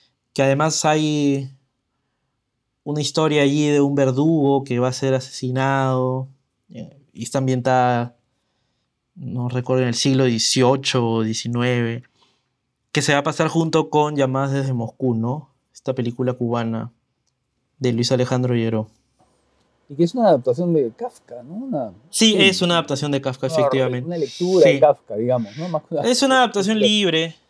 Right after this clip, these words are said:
Speaker 2: Sí,
Speaker 1: Sí.
Speaker 2: una adaptación libre.
Speaker 1: Sí.
Speaker 2: Y que, claro, es, pues, es una...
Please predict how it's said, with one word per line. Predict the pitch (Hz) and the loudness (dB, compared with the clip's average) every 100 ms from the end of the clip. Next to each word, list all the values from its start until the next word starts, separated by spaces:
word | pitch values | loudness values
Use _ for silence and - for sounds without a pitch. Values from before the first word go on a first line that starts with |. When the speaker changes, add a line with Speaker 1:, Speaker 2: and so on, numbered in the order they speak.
| _ | _
Speaker 2:
Sí, | - 165 143 | 0 2 2
Speaker 1:
Sí. | 127 170 | 0 -4
Speaker 2:
una | 147 | -4
adaptación | 139 151 147 | -2 -2 0
libre. | 139 113 | 0 -2
Speaker 1:
Sí. | - 151 131 _ _ - | -6 -10 -10 _ _ -8
Speaker 2:
Y | 143 | -6
que, | 147 | -4
claro, | 139 254 - | -2 0 0
es, | 170 _ | -4 _
pues, | - - - | -14 -10 -8
es | - 175 | -6 -6
una... | 202 185 131 104 | -6 -4 -4 -6